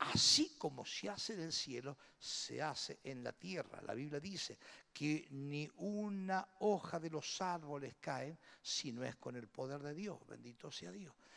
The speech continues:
Así que Dios en lo macro, Él es soberano.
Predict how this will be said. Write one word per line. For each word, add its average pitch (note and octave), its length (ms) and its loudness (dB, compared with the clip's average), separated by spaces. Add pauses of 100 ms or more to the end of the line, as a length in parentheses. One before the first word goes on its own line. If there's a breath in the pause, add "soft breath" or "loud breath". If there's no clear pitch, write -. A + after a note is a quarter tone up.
(140 loud breath)
Así - 160 0
que E3+ 140 4
Dios F#3+ 480 0
en F3+ 120 0
lo E3 120 4
macro, F3+ 600 0
Él E3+ 220 0
es E3 120 0
soberano. D#3 800 2